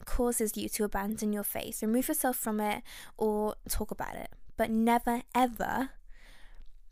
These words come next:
abandon your faith in a situation, because Jesus is the same and he's the one that, like, I don't, again, I'm back to this stupid thing again. I don't know how to explain this.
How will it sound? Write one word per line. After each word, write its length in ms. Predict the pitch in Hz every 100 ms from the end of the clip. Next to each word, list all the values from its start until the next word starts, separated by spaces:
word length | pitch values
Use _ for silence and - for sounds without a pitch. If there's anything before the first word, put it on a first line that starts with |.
| - -
abandon 500 | 226 214 240 262 226
your 120 | 220
faith 260 | 226 233 -
in 60 |
a 60 | 202
situation, 640 | 196 208 202 196 - 185
because 520 | 180 - 208 202 - - 214
Jesus 520 | 240 277 320 311 294
is 100 | 254
the 100 | 240
same 500 | - 196 196 196 226 - -
and 360 | 202 196 196 196
he's 380 | - 254 254
the 100 | -
one 420 | 233 208 190 208 226 - - - -
that, 340 | 208 - - - - - - - - - - - - -
like, 220 | 226 220 - - - - - - - - - - - - -
I 80 | 277
don't, 240 | 311 311 -
again, 240 | 320 311
I'm 100 | 269
back 240 | 294 311 -
to 100 | 320
this 140 | 339
stupid 540 | - - 285 285 208 -
thing 140 | 302
again. 260 | 311 214 202
I 100 | 233
don't 260 | 254 277
know 100 | 302
how 200 | 320 240
to 160 | - -
explain 400 | - - 269 285
this. 380 | 160 214 -